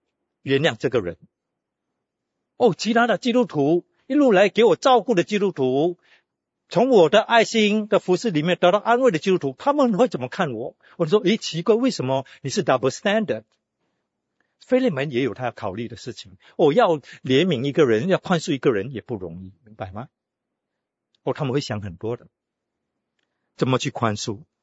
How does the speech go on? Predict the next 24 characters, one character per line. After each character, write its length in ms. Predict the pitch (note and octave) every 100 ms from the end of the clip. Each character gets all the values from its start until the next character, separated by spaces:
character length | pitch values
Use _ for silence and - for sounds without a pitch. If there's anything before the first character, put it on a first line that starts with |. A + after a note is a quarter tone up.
| _ _ _ _ _ _
很 240 | - A2+ G2+
难 240 | F#2+ F2+
宽 240 | G2+ F#2+ F#2
恕。 220 | - - _ _ _ _ _ _ _ _ _ _ _ _ _ _ _ _ _ _ _ _ -
所 140 | C4+
以 40 |
我 140 | C#4 F#3+
们 160 | C#3 -
不 100 | -
能 140 | A#3+ B2+
够 160 | D3+
从 500 | C#3 - G2 G2 D#3 - _ _ _ _ _ _ _ _ _ _ _ _ _ _ _ _ _ _ _ _ _ _ _ -
过 220 | C4 A3+
去 220 | - G3
的 180 | C#3+ B2+
角 280 | - F#2+ F2
度 280 | A#3+ G#3 - _ _ _ _ _ _ _ _ _ _ _ _ _
来 140 | - C3
处 260 | - C3
理 100 | B2+
宽 260 | G2+ - A#2
恕 180 | G2 C3
的 100 | -
事， 260 | - -